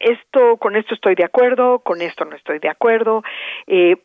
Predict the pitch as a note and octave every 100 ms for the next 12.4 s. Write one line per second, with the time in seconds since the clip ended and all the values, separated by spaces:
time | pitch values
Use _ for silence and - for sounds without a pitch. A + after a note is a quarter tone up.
0 | _ - C4 - C4 C4+ D4 - C4 C#4
1 | C#4+ B3+ B3+ B3+ C#4 - - B3 A#3 A3+
2 | - A3+ - A#3+ G#3+ A#3+ G3+ - G3 F#3
3 | - G3+ F#3 - - - _ - - F3
4 | E3 D#3+ D#3+ - E3+ E3 E3 F3 E3+ E3+
5 | F3 G3 A#3 C4 - G3 F3+ F3+ F3+ G3+
6 | A3 - F#3+ - G#3+ - D#4 A3 - F3
7 | G3+ - F#3+ - F3+ G3+ A#3+ - - -
8 | - - C4 D4+ D4 E4+ F#4+ A4+ - D#4+
9 | F4 E4+ - G#4+ C#5 A#4 A3+ A#3+ A#3+ A#3+
10 | A3 C4+ C#4 C#4+ C#4 A3+ F#3+ - F#3+ G3
11 | F#3 G#3+ B3+ B3+ C4 B3 G#3 F#3+ F3+ F#3
12 | G#3 A#3+ C4 C#4